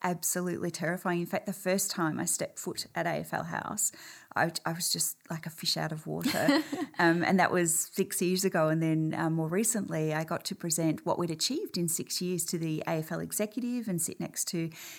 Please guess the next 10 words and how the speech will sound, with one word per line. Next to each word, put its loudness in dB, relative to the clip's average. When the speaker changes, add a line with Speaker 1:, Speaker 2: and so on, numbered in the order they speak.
Speaker 1:
Gil 4
McLachlan. 2
And 2
they 0
said, 0
I, -12
I -16
think -10
I've -14
had -10